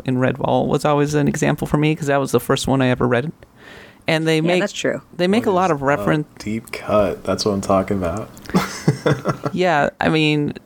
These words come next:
Speaker 1: they make a lot of reference to what happens in the original Redwall, but I mean, I didn't feel like I was losing track of the story or anything, right? I, I could go back
Speaker 2: Mm-hmm.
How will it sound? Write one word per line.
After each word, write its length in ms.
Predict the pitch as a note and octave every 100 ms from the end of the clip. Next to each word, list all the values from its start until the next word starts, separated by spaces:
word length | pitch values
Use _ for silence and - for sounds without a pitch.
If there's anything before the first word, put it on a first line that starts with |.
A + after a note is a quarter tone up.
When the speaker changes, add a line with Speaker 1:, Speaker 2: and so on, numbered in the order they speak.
| - _ - - _ _
Speaker 1:
they 280 | F3+ F3+ F3+
make 220 | F3 G#3
a 60 | F#3
lot 180 | E3+ D3+
of 100 | C3+
reference 420 | C#3 E3 E3 -
to 80 | C3+
what 120 | C3
happens 720 | B2+ A#2+ - C#3 C#3 C3+ - -
in 140 | C3+
the 100 | C3
original 380 | B2+ C3 C#3 C#3
Redwall, 460 | B2+ - E3 F#3+ - - - - -
but 460 | D3 C#3 C3 - - - - - - -
I 80 | F3
mean, 120 | F3
I 80 | E3+
didn't 280 | E3 F3 D#3
feel 240 | - E3 D3
like 260 | C3+ C3 -
I 180 | B2 B2
was 280 | A#2+ A#2+
losing 480 | - C#3 C#3+ C3 A#2+
track 320 | A#2 - A#2+
of 60 | A#2+
the 60 | A2
story 340 | - D3+ D#3
or 60 | E2
anything, 420 | - A2+ - -
right? 240 | C#3+ E3
I, 260 | - - -
I 40 |
could 200 | C3+ -
go 160 | - C3
back 300 | B2 B2+ C3
Speaker 2:
Mm-hmm. 420 | D#3+ C#3+ A#2+ B2+